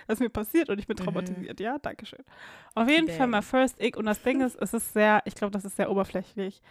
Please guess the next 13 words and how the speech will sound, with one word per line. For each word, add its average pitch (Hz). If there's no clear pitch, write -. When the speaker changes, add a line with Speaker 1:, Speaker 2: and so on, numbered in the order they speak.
Speaker 1:
Ich -
fang 233
einfach 196
leicht 190
an, -
okay? -
Das 220
ist 233
sowas, 214
wo 202
man 196
so 196
denkt, 190